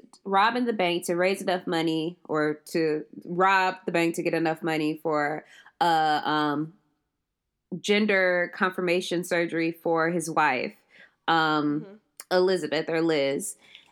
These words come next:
Speaker 1: And she is going through some things, and she is in the hospital, and she, and Sonny wants to know that she's all right, and that's why he wants her down at the bank.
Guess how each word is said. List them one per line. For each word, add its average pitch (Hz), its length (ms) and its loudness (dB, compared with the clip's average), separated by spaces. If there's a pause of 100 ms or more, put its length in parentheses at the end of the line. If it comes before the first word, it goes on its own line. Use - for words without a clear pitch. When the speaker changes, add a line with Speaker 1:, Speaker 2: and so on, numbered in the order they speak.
(160)
Speaker 1:
And 170 680 2 (1000)
she 240 920 2
is 185 520 2 (100)
going 190 340 2
through 185 160 2
some 170 240 0
things, 160 360 2
and 160 140 2
she 175 400 2
is 165 180 2
in 156 180 0
the 156 100 2
hospital, 147 640 0
and 156 240 2
she, 185 580 -2 (120)
and 160 240 2
Sonny 220 260 2
wants 202 240 2
to 196 60 -2
know 175 160 4
that 165 140 2
she's 165 220 0
all 156 180 4
right, 143 260 2
and 135 100 0
that's 151 240 0
why 151 360 2 (360)
he 226 200 2
wants 185 340 2
her 180 180 4
down 156 360 2
at 151 220 0
the 160 60 -2
bank. - 480 -4